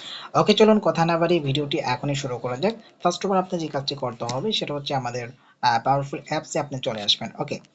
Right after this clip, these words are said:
আসার পরে যে আপনি দেখতে পারতেছেন Facebook লাইক ফলো নামে একটি অপশন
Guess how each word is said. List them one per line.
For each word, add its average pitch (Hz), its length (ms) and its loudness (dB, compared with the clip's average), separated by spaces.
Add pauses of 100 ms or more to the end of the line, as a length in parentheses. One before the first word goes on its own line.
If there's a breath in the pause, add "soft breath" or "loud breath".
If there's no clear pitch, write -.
(360 loud breath)
আসার 190 320 4
পরে 208 320 2
যে 202 140 2
আপনি 196 200 -2
দেখতে 147 260 -2
পারতেছেন 143 500 -2 (220)
Facebook 180 500 2 (100)
লাইক 139 240 -2 (120)
ফলো 156 160 -4
নামে 160 180 -6
একটি 160 160 -6
অপশন 135 280 -4